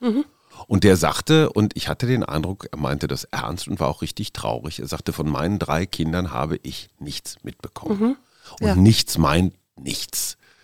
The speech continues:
Speaker 2: Du hast natürlich klar so Weihnachten und so Kram, aber dieses klassische Familienleben, was wir jetzt <laughs> zu Corona-Zeiten mehr als uns recht ist um die Ohren kriegen, also das ist nicht nur ein Mutterreflex, ich glaube,
Speaker 1: Mhm.
Speaker 2: das ist ein Elternreflex.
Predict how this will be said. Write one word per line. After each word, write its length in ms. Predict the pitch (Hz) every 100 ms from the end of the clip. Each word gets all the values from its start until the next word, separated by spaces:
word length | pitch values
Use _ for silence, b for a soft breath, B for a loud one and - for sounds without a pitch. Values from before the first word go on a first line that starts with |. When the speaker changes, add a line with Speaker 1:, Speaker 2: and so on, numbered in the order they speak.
| B -
Speaker 2:
Du 100 | 90
hast 120 | 101
natürlich 360 | 110 - 82 -
klar 260 | 80 78
so 180 | 85 85
Weihnachten 540 | 69 82 80 - 78
und 160 | - 73
so 100 | 76
Kram, 380 | - - 69 80
aber 160 | 60 76
dieses 260 | 80 78
klassische 500 | - 78 - 151 139
Familienleben, 880 | 117 92 92 127 139 98 67 73 92
was 180 | 85 -
wir 100 | 101
jetzt 440 | 101 - - -
<laughs> 120 | 185 -
zu 160 | - 98
Corona-Zeiten 960 | 104 87 98 113 95 - 95 85 101
mehr 200 | 95 90
als 200 | 85 107
uns 240 | 135 - -
recht 340 | 123 - -
ist 140 | 143 107
um 200 | 113 98
die 100 | 85
Ohren 320 | 87 90 98
kriegen, 380 | - 85 85 98 B B B B B - -
also 160 | - 135
das 180 | 131 156
ist 140 | 151
nicht 180 | 151 -
nur 120 | 139
ein 40 | 123
Mutterreflex, 800 | 120 139 107 - - - - -
ich 100 | -
glaube, 180 | 85 107
Speaker 1:
Mhm. 20 |
Speaker 2:
das 140 | 101
ist 140 | - -
ein 120 | -
Elternreflex. 1000 | 85 85 78 62 - - - - -